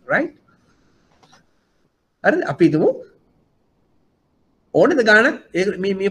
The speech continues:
මේ ඕන දෙයකට උත්තර ලියන්න පුළුවන් වෙන විදිහට ගානක් මං දෙන්න හදන්නේ.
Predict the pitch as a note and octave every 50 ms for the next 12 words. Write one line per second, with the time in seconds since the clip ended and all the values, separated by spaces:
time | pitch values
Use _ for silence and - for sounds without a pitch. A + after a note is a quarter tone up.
0 | G3 - - - D3 C#3+ - D3 D#3+ F#3+ A3 A#3 A3+ G#3+ A3 A3+ A#3+ A3 - -
1 | G#3+ G3+ G#3 G3 G3 G3 F#3+ G3 G#3 A3 G3 F#3 F#3 F#3 F#3 F#3 F#3 F3+ F3+ F#3
2 | F3+ F3+ F3+ F#3 G3+ G3+ F#3+ F#3 F3+ F#3 F#3+ F#3 F#3 F3+ F#3 F3+ D#3+ D#3+ D#3+ E3
3 | E3 D#3 D3+ C#3 A2